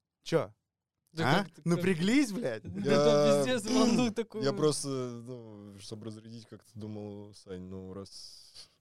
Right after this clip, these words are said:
Speaker 1: Ну, вот
Speaker 3: так
Speaker 1: так,
Speaker 3: вот
Speaker 1: вот
Speaker 3: всё
Speaker 1: так.
Speaker 3: обстоит.
Speaker 1: А вот, вот, понимаешь, вот большинство людей, когда вот приходят, даже вот мы же, типа, курсы ведём,
Speaker 2: Мгм.
Speaker 1: ну, необходимо было студию спасать, потому что
Speaker 2: Мы,
Speaker 1: заказы и так
Speaker 2: мы,
Speaker 1: далее.
Speaker 2: мы, кстати, с твоей студенткой общались на Бобра-, э,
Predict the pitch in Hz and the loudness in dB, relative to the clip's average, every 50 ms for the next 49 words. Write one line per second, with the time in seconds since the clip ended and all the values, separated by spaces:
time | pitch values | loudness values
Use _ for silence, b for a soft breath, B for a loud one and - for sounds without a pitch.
0 | _ _ 104 107 107 117 120 104 - 208 196 156 117 107 - 113 127 151 - - | _ _ -8 -4 -2 -2 -2 -2 0 0 0 0 -2 -4 -6 -6 -6 -6 -4 -2
1 | 202 208 160 - B B 165 127 - - - 113 113 98 110 117 123 135 147 160 | -2 -2 -2 -4 B B -18 -18 -16 -12 -10 -6 -4 -2 0 0 2 2 0 -2
2 | - - 135 139 143 - - 156 151 160 214 240 - - 143 139 123 143 143 - | -4 -6 -10 -10 -10 -6 -4 -2 0 2 2 2 0 0 -2 -2 0 0 -2 -2
3 | - 165 - - 190 185 160 143 131 131 - 135 151 156 156 143 - - 131 - | -4 -10 -6 0 2 2 2 2 0 0 0 4 4 4 4 2 -2 -8 -6 -2
4 | 208 226 190 135 139 135 120 123 120 110 - 127 135 135 113 107 - 120 107 - | 0 0 0 2 0 0 0 0 -2 -2 0 0 0 0 -2 -4 -8 -10 -8 -6
5 | 101 95 92 - _ - 147 190 214 - - 156 139 127 123 113 120 123 117 104 | -6 -6 -6 -8 _ -6 -6 -4 -4 -4 -4 -4 -4 -4 -2 0 2 2 2 2
6 | 95 85 170 170 165 165 165 165 165 - - 131 151 143 127 113 107 101 101 101 | -2 -4 -4 -4 -2 -4 -4 -6 -10 -8 -2 0 2 2 2 2 2 2 0 0
7 | 101 98 98 101 104 104 107 107 107 113 117 123 117 - - 143 131 139 127 113 | 0 -2 -2 -4 -6 -6 -6 -6 -4 -2 0 0 0 0 0 0 2 2 0 0
8 | 110 107 110 - - - 127 117 107 101 92 - - 113 113 - 190 196 - - | 0 -2 -4 -4 -2 -2 -2 -2 -2 -4 -6 -4 -6 -4 -2 -2 -4 -4 -4 -6
9 | 120 110 113 110 107 - - 104 101 107 127 156 160 175 170 143 127 120 113 110 | -6 -4 -4 -4 -6 -6 -8 -6 -6 -4 -2 0 0 0 0 0 -2 -6 -6 -6
10 | 117 117 156 165 151 131 156 160 160 - - - - 170 156 - 165 151 - - | -2 0 0 0 0 0 -4 -6 -8 -8 -10 -10 -8 -8 -8 -8 -10 -12 -10 -8
11 | 160 160 160 - - 185 170 160 156 147 143 - - 143 139 - - 151 143 139 | -8 -6 -6 -8 -8 -8 -6 -6 -6 -8 -8 -10 -12 -12 -12 -12 -10 -10 -10 -10
12 | 135 143 - - - 151 143 139 139 135 131 135 143 143 143 139 143 139 139 - | -10 -10 -10 -12 -12 -12 -12 -10 -10 -10 -10 -10 -10 -12 -12 -12 -14 -12 -12 -12
13 | 143 147 147 139 - - - 73 147 - - - | -12 -10 -10 -10 -10 -10 -10 -10 -10 -10 -12 -12